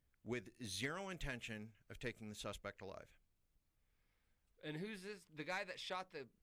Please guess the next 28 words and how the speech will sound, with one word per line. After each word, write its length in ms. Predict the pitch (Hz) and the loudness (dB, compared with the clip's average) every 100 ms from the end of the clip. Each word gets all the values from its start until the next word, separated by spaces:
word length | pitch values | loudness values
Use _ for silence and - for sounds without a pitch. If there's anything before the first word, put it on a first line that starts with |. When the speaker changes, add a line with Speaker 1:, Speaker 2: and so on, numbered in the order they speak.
| 135 | -8
Speaker 2:
the 140 | 131 - - | -8 -10 -8
preacher 280 | 180 196 190 | -6 -2 0
guy? 240 | 202 208 147 | 0 0 4
Speaker 1:
Yeah. 240 | 110 90 - - - _ _ _ - - _ - | 4 2 -4 -18 -20 _ _ _ -20 -20 _ -2
Uh, 180 | 123 123 127 | 0 0 0
Reinhold. 380 | 110 90 90 87 _ - - | -2 -2 -10 -14 _ -20 -6
Speaker 2:
Yeah. 200 | 143 127 82 - - - - - | -2 -2 -4 -12 -20 -20 -16 0
Speaker 1:
Now, 220 | 156 165 175 | 4 4 4
I, 120 | 214 202 175 | 2 2 0
I, 100 | 233 170 - - | -2 -2 -20 -2
to 80 | - | 2
a 40 | 254 | 4
certain 220 | 262 208 | 4 2
degree, 260 | 170 185 175 | 4 4 6
I 140 | 156 | 4
understand 420 | 151 - 135 127 | 2 0 2 2
about 280 | 127 131 131 | 4 2 4
that. 200 | 135 131 | 6 4
Reason 260 | 107 104 107 | 2 -4 -2
why 180 | 107 110 | 0 0
is 80 | 104 | -2
because 300 | 104 98 95 | -2 0 2
he 40 | |
was 220 | 104 104 | 2 2
an 60 | 104 | -2
extremely 420 | 98 - 98 92 | -6 -4 -4 -2
dangerous 380 | 90 90 90 90 | -4 -4 -6 -8
criminal. 360 | - 85 90 | -8 -8 -8